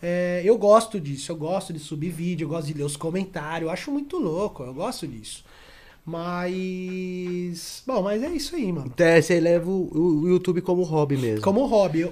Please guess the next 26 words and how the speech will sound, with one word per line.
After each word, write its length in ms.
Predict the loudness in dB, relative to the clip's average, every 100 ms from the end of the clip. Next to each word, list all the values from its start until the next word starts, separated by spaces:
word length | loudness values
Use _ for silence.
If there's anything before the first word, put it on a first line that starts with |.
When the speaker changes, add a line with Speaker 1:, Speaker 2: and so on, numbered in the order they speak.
| -2
Speaker 1:
eu 80 | -2
sempre, 640 | 2 4 4 2 0 -2 -12 -20 -20 -20 -10
sempre 840 | -4 4 6 6 4 4 2 2 -4 -20 _
trabalhei 520 | -6 -2 -2 0 -2 -4
como 200 | -6 -4
analista 300 | -6 -6 -8
de 100 | -8
sistemas, 680 | -10 -10 -12 -12 -14 -16 -16
né? 160 | -14 -12
Sempre. 480 | -6 -4 -4 -6 -6
Desde 260 | -4 -2
o 20 |
meu 100 | -4
primeiro 320 | -2 -2 0 -2
vídeo, 220 | -2 -4
até 140 | -2
antes 260 | -2 -4 -6
de 40 | -10
subir 240 | -6 -4
os 140 | -4
vídeos, 520 | -6 -6 -6 -8 -10 -14 -20 -8
eu 140 | -2 -2
era 120 | -2
estagiário, 640 | -4 -6 -4 -4 -4 -4 -4
né? 180 | -6
Antes. 460 | -8 -10 -10 -12